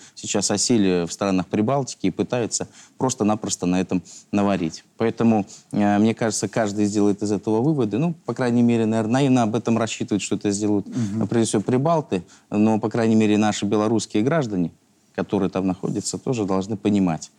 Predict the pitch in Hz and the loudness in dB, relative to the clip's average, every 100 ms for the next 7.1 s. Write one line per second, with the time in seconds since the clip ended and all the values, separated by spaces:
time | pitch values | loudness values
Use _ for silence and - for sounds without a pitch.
0 | _ _ _ - - 104 98 95 98 104 | _ _ _ -12 -2 0 2 2 0 -2
1 | 107 110 131 170 92 95 101 117 107 104 | 0 0 0 -2 -2 -2 0 0 0 -2
2 | 101 107 139 143 - 87 - _ - 117 | 0 0 0 -2 -4 -6 -10 _ 0 2
3 | 117 113 - 98 90 - 87 92 160 160 | 2 2 0 -2 -2 -2 -4 0 2 2
4 | 127 113 113 101 107 104 95 95 - 95 | -2 -2 -2 0 -2 -2 -4 -4 -2 -2
5 | 113 156 - - _ 110 131 - - 107 | 0 -2 -6 -10 _ 0 0 0 0 0
6 | 101 92 - 110 92 - 92 123 156 143 | 0 -4 -2 0 -2 -4 -4 -2 0 0